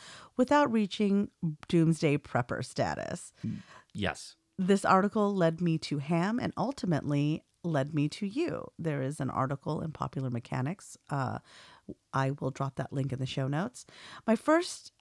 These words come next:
Speaker 1: episode involved your reading of nature signs for incoming natural disasters, and the golden-winged warblers stuck with me. So, of course, here's a t-shirt design.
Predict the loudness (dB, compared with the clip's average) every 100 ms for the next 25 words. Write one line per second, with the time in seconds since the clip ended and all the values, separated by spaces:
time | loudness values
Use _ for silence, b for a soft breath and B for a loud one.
0 | _ 2 2 2 4 4 2 0 2 4
1 | 4 2 2 2 2 2 2 2 0 -2
2 | 0 0 0 0 0 0 -2 -2 -8 -4
3 | -2 -2 0 0 0 0 2 2 0 0
4 | -4 -2 -2 0 0 0 -4 -4 -4 -6
5 | -4 -2 -2 -2 -2 -2 -2 -2 -2 0
6 | 0 0 -2 -4 0 0 0 -4 -6 -8
7 | -12 b b -20 0 0 2 -2 -2 -4
8 | -6 -8 -14 _ _ -4 0 0 0 0
9 | 2 -2 -10 _ _ _ -2 -2 -6 -6
10 | -8 -8 -8 -8 -8 -10 -10